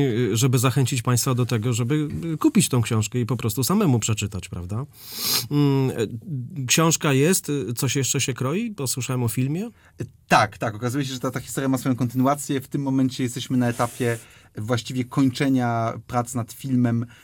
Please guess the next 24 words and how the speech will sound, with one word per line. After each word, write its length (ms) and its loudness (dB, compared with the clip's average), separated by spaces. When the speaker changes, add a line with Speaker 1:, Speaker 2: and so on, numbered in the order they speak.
Speaker 2:
m, 180 0
pod 140 -8
tytułem 340 0
Imperium, 640 0
który 320 -6
stanowi, 680 -4
m, 140 -2
w 40 -6
dużej 220 0
mierze 240 0
ekranizację, 1000 -2
em, 600 -2
dwóch 460 -4
historii 480 -2
zawartych 580 -4
w 80 -20
tej 160 0
książce. 680 -2
Jedną 220 4
z 80 -4
historii 420 0
jest 140 -4
historia, 640 2
m, 200 2